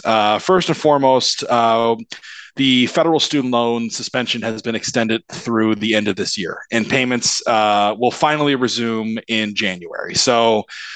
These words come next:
uh, if people were following along with that, I'm sure you were aware if you had federal student loans, uh, since March twenty twenty, they put that forbearance into place where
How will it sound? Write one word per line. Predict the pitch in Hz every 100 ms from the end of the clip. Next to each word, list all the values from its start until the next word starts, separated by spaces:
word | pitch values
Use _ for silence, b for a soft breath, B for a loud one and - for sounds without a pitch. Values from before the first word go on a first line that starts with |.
| B 127
uh, | 120 113
if | 117 -
people | 156 143
were | 131
following | 147 135 131
along | 123 123 127
with | 123
that, | 135 123
I'm | 113
sure | - 135
you | 123
were | 117
aware | 113 113 113
if | 107
you | 117
had | 107
federal | - 117 110
student | 107 - 120 110
loans, | 110 110 110 101 -
uh, | 107 104 101 95
since | - 120 123
March | 117 113
twenty | - 117
twenty, | 107 117 113
they | 107
put | 101 104
that | 117 -
forbearance | 113 107 107 104 -
into | 107
place | - 190 180 156 -
where | 117 113